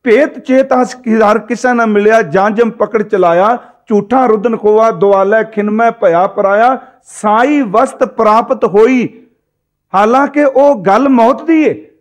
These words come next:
ਤੀਜੇ ਪਹਿਰ ਦੀ ਨਹੀਂ, ਬੰਦਾ ਮਰ ਰਿਹਾ ਹੈ। ਤੇ ਗੁਰੂ ਨਾਨਕ ਸਾਹਿਬ ਕਹਿੰਦੇ, "ਸਾਈ ਵਸਤ ਪ੍ਰਾਪਤ ਹੋਈ, ਜਿਸਿਉ ਲਾਇਆ ਖੇਤ।" ਜਿਹਦੇ ਨਾਲ ਤੇਰਾ ਖੇਤ ਸੀ, ਚੇਤੇ ਰੱਖੀ, ਉਹੀ ਅੱਗੇ ਤੈਨੂੰ ਪ੍ਰਾਪਤ ਹੋ ਗਿਆ,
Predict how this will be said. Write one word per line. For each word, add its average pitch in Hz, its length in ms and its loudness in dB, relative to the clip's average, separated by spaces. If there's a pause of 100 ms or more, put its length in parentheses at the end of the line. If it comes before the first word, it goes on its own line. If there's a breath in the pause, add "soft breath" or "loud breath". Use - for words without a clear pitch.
(920)
ਤੀਜੇ 247 320 0
ਪਹਿਰ 262 220 2
ਦੀ 285 200 0
ਨਹੀਂ, 320 200 0 (540)
ਬੰਦਾ 254 320 0
ਮਰ 269 220 0
ਰਿਹਾ 330 180 0
ਹੈ। 175 240 -6 (140)
ਤੇ 262 100 0
ਗੁਰੂ 262 320 0
ਨਾਨਕ 269 340 0
ਸਾਹਿਬ 269 220 -2
ਕਹਿੰਦੇ, 294 240 -2
"ਸਾਈ 294 480 -2
ਵਸਤ 269 380 -2
ਪ੍ਰਾਪਤ 226 580 -2
ਹੋਈ, 240 280 0
ਜਿਸਿਉ 269 520 -4
ਲਾਇਆ 233 460 0
ਖੇਤ।" 240 460 2 (400 soft breath)
ਜਿਹਦੇ 330 400 0
ਨਾਲ 247 460 0
ਤੇਰਾ 311 360 0
ਖੇਤ 247 360 2
ਸੀ, 330 200 -2
ਚੇਤੇ 269 600 -2
ਰੱਖੀ, 262 300 -2
ਉਹੀ 240 460 0
ਅੱਗੇ 220 200 -2
ਤੈਨੂੰ 220 260 -2
ਪ੍ਰਾਪਤ 190 420 -2
ਹੋ 170 120 -2
ਗਿਆ, 113 180 -20